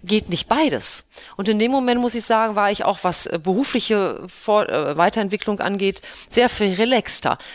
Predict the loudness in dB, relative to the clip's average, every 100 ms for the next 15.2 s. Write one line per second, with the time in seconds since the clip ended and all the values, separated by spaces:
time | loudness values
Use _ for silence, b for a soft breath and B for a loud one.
0 | -6 0 2 2 2 -2 2 2 2 2
1 | 0 0 0 2 2 0 0 0 2 0
2 | 0 2 2 2 -2 2 2 2 -2 -8
3 | B B B -8 0 2 2 0 0 -6
4 | -6 -4 -2 -2 0 0 2 2 0 0
5 | 0 -2 -4 -4 -2 0 0 0 -4 -6
6 | -4 2 4 4 2 -2 -4 -4 -2 -2
7 | -4 -8 -6 0 0 0 -2 -2 -2 -4
8 | -6 -6 -8 -4 -4 -4 B B B B
9 | B -2 0 0 0 2 2 0 -2 -2
10 | 2 2 2 -2 -4 0 2 2 0 -2
11 | -2 -2 -4 -2 0 0 -2 -6 B B
12 | 0 0 2 0 2 2 2 0 0 -2
13 | -4 -6 -6 -4 -4 -8 -6 0 0 2
14 | 2 0 -2 -6 -8 -6 -6 -8 -8 -10
15 | -12